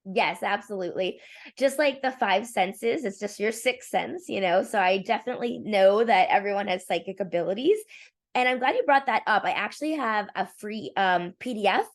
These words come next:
So if your listeners wanna go to my website, brandy van dot com, that's Brandy with an I. If they sign up for my email newsletter list, they'll get my free P D F, because I think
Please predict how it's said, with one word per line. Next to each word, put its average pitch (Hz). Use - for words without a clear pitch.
So 233
if 220
your 233
listeners 262
wanna 240
go 214
to 220
my 208
website, 196
brandy 190
van 202
dot 220
com, 180
that's 165
Brandy 175
with 190
an 220
I. 165
If 226
they 254
sign 254
up 311
for 330
my 302
email 233
newsletter 202
list, 262
they'll 214
get 202
my 254
free 226
P 233
D 190
F, 180
because 226
I 220
think 285